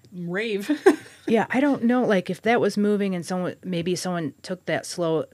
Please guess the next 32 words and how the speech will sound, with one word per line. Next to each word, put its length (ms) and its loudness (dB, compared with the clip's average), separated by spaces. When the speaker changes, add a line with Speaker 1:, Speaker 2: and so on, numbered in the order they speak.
Speaker 2:
like, 180 -6
when 80 -4
you 100 -4
take 220 -6
a 120 -2
photo 600 -6
at 200 -8
that 160 -8
slow 260 -4
speed 480 -8
and 140 -6
it 120 -12
will 140 -6
leave 180 -4
a 80 -4
trail. 340 -4
I 100 -2
don't 120 0
know 120 0
if 100 -8
that's 280 -4
what 100 -20
that 60 -20
Speaker 1:
Probably 520 -2
Speaker 2:
is. 140 -4
Speaker 1:
because 200 -10
they 80 -8
have 140 -8
to 80 -8
adjust 420 -10
the 80 -10
exposure 720 -10